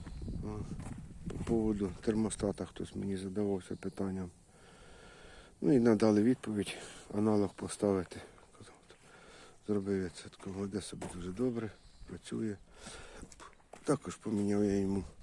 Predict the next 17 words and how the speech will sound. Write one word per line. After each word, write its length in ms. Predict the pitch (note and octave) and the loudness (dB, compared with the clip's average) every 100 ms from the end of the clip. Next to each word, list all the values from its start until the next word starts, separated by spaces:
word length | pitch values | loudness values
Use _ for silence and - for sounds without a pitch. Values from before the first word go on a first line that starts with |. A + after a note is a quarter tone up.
| F#2 | -8
антифриз 640 | F#2+ - - C3 C3 - - - - - - - - - - - - - | -6 -8 -2 2 2 -2 -14 -20 -20 -18 -18 -18 -18 -16 -16 -18 -12 -2
на 120 | A2 | 0
мотюль. 440 | G#2 G2 - G#2+ - - - - - - - - | 0 -2 0 0 0 -8 -14 -16 -14 -12 -10 -4
По 100 | A2 | -2
питанню 500 | A#2 G2+ A2 F#2+ G2+ | 0 4 4 6 4
антифризу, 720 | A2+ A2 A#2+ - A2 G2+ F#2+ | 2 2 2 4 4 4 2
скільки 340 | G2 A2 - G2+ | 0 -4 -4 -6
входить 380 | - B2 G#2+ | 0 0 0
сюди. 320 | F#2 G2 F#2 E2+ - - - - - - - - - - - - - - | -2 -4 -4 -6 -10 -16 -12 -12 -12 -14 -16 -14 -14 -16 -20 -20 -20 -4
Ох, 100 | C3 A2+ - - - - - - - - - - - | 0 0 -4 -8 -10 -10 -10 -10 -12 -14 -14 -14 -4
загальна 440 | G2+ G#2 A2 G#2 | -2 4 4 4
кількість 440 | - B2+ - G2+ | 2 0 0 -4
антифризу 540 | G2+ F#2 G2 A#2+ G2+ G2+ | -4 -6 0 2 2 0
вам 120 | G2+ | 0
потрібно 400 | E2 F2 G2 F2+ | -2 -4 -4 -4
дві 140 | E2+ | -4
літри. 360 | F#2 E2 D#2 - | -4 -4 -10 -12